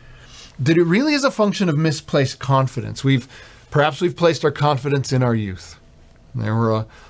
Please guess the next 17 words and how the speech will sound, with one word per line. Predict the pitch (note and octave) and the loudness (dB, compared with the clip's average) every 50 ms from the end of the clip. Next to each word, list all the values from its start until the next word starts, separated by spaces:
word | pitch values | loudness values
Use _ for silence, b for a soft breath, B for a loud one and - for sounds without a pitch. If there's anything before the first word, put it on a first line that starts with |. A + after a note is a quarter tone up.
| B B - | B B -6
lot | - A#2 A#2 B2+ B2+ | -2 0 2 2 2
of | C3 | 0
spring | - - - D#3 D3+ C#3+ B2+ | -2 -2 -2 0 0 2 0
breakers | A2 B2 C3 C3+ A#2+ - B2+ A2 G#2 - - | 2 2 2 2 2 0 -4 -6 -4 -4 -2
who | B2 A#2+ A#2 A2+ | 0 0 2 2
were | A2+ A2+ A2+ | 2 2 2
out | A#2 A#2+ B2 B2 | 4 2 2 0
at | B2 A#2+ | 0 -2
the | C3+ | -4
beach | A2+ B2 A#2+ A#2+ A#2+ - - - | -2 -2 -2 -2 -4 -6 -14 -4
putting | - C#3 C3+ B2 A#2+ A2+ | -2 0 0 0 0 -2
confidence | - C3+ B2+ B2 A2 B2 A#2 A#2+ A#2 - B2 | 0 0 0 0 0 0 -2 -2 -2 0 0
in | A#2+ A2+ | 0 2
their | A#2 A#2 A#2 A2 | 2 2 2 0
youth | A2 A2 B2+ C3 A2+ - - - - - b b b b b b b b - | 0 2 0 0 0 -2 -8 -16 -20 -20 b b b b b b b b -6
compared | - A#2+ A2+ A2 A#2+ A#2 A2+ A2+ A2+ A2 G#2+ G#2 G2+ | -4 -4 -2 0 0 0 2 2 0 0 -2 -4 -8
to | - B2+ A#2+ A2+ A2+ A2 G#2+ G#2 | -2 0 0 0 0 -2 -4 -6